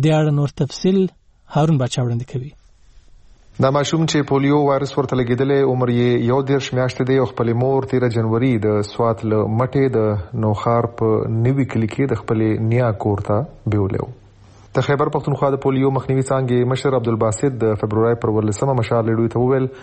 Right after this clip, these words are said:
Speaker 2: ماشوم هم په نوخار کې و چې ناروغه شو او په اسلام آباد کې د صحت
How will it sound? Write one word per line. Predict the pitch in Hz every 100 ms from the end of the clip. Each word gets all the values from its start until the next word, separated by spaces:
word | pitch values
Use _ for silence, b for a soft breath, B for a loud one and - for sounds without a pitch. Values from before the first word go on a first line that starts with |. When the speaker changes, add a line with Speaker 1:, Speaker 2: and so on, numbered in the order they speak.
| B B B - 127
Speaker 2:
ماشوم | - 147 147 123
هم | 147
په | 135 123
نوخار | - 139 139
کې | 139 135
و | 131
چې | 120
ناروغه | 113 135 139 -
شو | 143 139
او | 120
په | 107
اسلام | 120 113
آباد | 127 135
کې | 135 123
د | -
صحت | 117 120